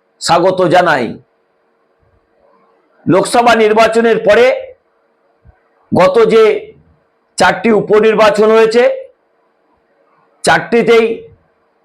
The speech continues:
তৃণমূল কংগ্রেস জয়লাভ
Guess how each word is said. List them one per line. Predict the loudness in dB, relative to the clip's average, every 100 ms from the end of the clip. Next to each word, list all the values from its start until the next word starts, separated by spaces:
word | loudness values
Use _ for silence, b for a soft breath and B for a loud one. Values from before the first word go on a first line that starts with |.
| _ _ _ _ _ _ _ _ _ _ _ _ _ _
তৃণমূল | -2 0 2 0 0
কংগ্রেস | 0 0 0 2
জয়লাভ | 2 2